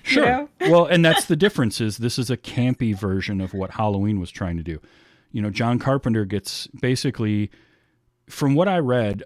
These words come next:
Speaker 1: Carpenter didn't want to get into horror necessarily, but it was, he figured it was a good way to, to get another movie credit under his belt.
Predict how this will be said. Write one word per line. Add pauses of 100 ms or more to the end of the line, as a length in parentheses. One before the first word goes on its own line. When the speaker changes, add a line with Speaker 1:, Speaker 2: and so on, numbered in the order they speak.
(120)
Speaker 1:
Carpenter
didn't
want
to
get
into
horror
necessarily,
but
it
was,
he
figured
it
was
a
good
way
to,
to
get
another
movie
credit
under
his
belt.